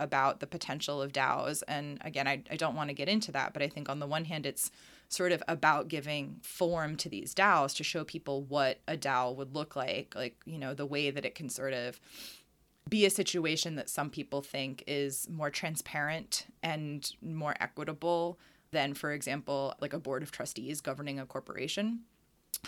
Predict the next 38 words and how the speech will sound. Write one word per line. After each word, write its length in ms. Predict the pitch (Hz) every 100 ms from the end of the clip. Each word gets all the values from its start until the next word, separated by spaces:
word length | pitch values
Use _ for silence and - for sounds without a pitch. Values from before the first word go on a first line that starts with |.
| - -
But 80 | -
on 120 | 254
the 120 | 233 233
other 220 | 349 392
hand, 480 | 208 160 160 165 -
as 180 | 170 170
an 80 | 165
art 220 | 214 349
project, 400 | - 170 165 165
it's 100 | 156
also 220 | - -
really 260 | 180 165 160
interesting 480 | - 285 - 175 185
about 220 | 165 170
the 60 | 175
nature 380 | 120 120 -
of 100 | 127 -
art. 320 | 233 - - - - - - -
Even 360 | 214 202 170
now, 500 | 156 160 156 - 110 -
we 240 | 160 170
think 360 | - 143 151 -
that 300 | 151 151 - - _ 160
behind 560 | 139 175 - 170 190 180
a 80 | 175
work 240 | 156 143
of 120 | 147
art 280 | 156 180 151
must 600 | 151 156 160 - - -
stand 800 | - - - 170 180 143 139 151 - -
an 200 | 156 147
artist, 480 | 160 - - 147
a 40 | 143
sort 200 | - 143
of 80 | 165
singular 480 | - 165 165 147
intelligence. 800 | 135 147 180 196 143 - - -
And 200 | - 151